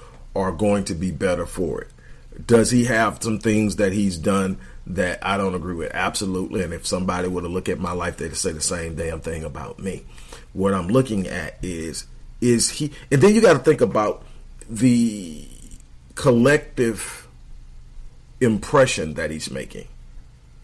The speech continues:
He, he's, he's having a positive effect on people who have been feeling, uh,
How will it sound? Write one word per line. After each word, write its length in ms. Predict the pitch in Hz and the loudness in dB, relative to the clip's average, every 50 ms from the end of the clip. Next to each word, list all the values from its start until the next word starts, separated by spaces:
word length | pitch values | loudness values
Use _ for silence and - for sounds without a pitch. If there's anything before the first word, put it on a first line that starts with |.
| - - - - - - - - - - - - - - - - - - - - - - - - | -20 -20 -18 -18 -18 -18 -18 -18 -18 -18 -18 -18 -18 -20 -20 -20 -20 -20 -20 -20 -20 -20 -16 -10
He, 200 | - 143 170 185 | -6 -4 -4 -4
he's, 480 | - - - 208 220 202 - - - - | -4 2 4 4 6 6 4 0 -2 -4
he's 240 | - 170 196 202 - | 0 2 2 4 6
having 240 | 190 180 151 147 131 | 6 6 6 6 4
a 80 | 117 | 2
positive 480 | - - - 131 139 131 131 123 117 107 | 0 0 2 2 2 2 2 0 0 0
effect 480 | 110 98 - - 117 110 - - - - - - - - | 0 -2 0 -2 -2 -2 -2 -6 -10 -18 -16 -10 -8 -2
on 180 | - 117 110 98 | 2 2 2 2
people 280 | - 135 131 - 120 113 | 4 4 2 4 2 2
who 140 | 120 117 | 4 4
have 120 | 110 92 80 | 4 4 2
been 220 | 101 95 92 - - - - - - - | -2 -2 -2 -4 -8 -14 -16 -16 -16 -8
feeling, 540 | - - 135 123 117 107 101 92 - - - - - | 2 4 6 6 6 6 4 0 -4 -8 -14 -8 -2
uh, 460 | 104 101 95 85 76 60 53 50 50 | -2 0 0 0 -2 -4 -4 -6 -8